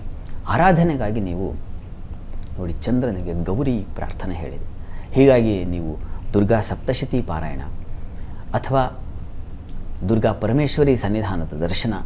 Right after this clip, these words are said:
ಇಂಥವುಗಳಿಂದ, ಆ, ಈ ಒಂದು ತೊಡಕನ್ನು ಬಿಡಿಸ್ಕೊಳ್ಬಹುದು ಸುಲಭವಾಗಿ. ಈ ಒಂದು ವರ್ಷ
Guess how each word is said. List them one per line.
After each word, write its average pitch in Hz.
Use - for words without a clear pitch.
ಇಂಥವುಗಳಿಂದ, 139
ಆ, 92
ಈ 104
ಒಂದು 98
ತೊಡಕನ್ನು 85
ಬಿಡಿಸ್ಕೊಳ್ಬಹುದು 123
ಸುಲಭವಾಗಿ. -
ಈ 190
ಒಂದು 165
ವರ್ಷ 131